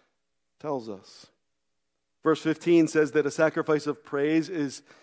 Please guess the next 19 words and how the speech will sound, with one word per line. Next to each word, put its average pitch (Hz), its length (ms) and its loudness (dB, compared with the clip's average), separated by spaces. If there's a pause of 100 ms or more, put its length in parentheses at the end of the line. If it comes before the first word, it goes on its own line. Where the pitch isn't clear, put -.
(260)
is 127 140 -8
the 131 100 -6
fruit 175 340 -2
of 135 120 -2
lips 160 520 -4
that 143 200 -2
acknowledge 147 580 -2
the 151 100 -2
name 147 200 2
of 139 80 -4
Jesus. 120 580 -12 (1040)
Now 147 80 0
listen, 202 260 4
that 185 160 6
word 190 180 4
not 190 300 6
acknowledge 180 500 4
could 165 160 -2
be 160 200 4